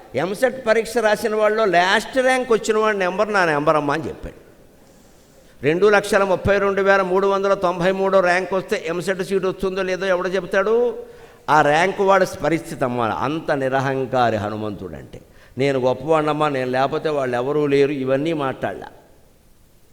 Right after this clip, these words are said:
మనలో ఉండే లోపం అంతా ఇదే. ఓ పెద్దదంతా చేస్తాం, దాన ధర్మాలు చేస్తాం, అది చేస్తాం, ఇది చేస్తాం. ఈ డబ్బా కొట్టుకోవడం మానలేం. లేకపోతే మన పక్కన డబ్బా కొట్టడానికి ఒకడికి పెడతాం జీతం ఇచ్చేసి, "నువ్వు కొట్టరా అబ్బాయి."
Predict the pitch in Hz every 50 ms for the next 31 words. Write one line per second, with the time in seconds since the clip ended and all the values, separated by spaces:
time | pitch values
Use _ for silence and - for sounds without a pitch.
0 | _ _ - - 117 131 147 156 160 160 151 147 147 147 156 147 127 123 135 147
1 | - 151 156 151 156 160 156 165 165 147 123 117 104 101 87 90 - - - 117
2 | 117 - 156 160 - - - 139 185 185 175 165 156 160 170 175 196 180 147 160
3 | 151 143 - - 139 123 120 127 151 160 170 165 156 160 160 156 156 151 147 131
4 | 143 139 - - - 139 135 139 - - 170 156 139 - - - 139 131 135 131
5 | - 147 131 120 - 123 - - - - - 139 147 117 104 113 123 147 175 208
6 | 202 202 180 170 - 165 156 160 156 165 165 147 120 92 - - - - - -
7 | - - _ _ _ _ _ _ _ _ _ _ - 143 160 185 185 208 190 185
8 | 175 170 147 160 160 156 - 196 180 156 156 151 160 185 180 160 170 160 143 180
9 | 185 180 165 156 143 131 139 127 120 131 139 151 - 151 123 101 120 147 - 147
10 | 135 110 - - - 85 - - - 107 131 135 147 131 - - 156 117 85 67
11 | - - -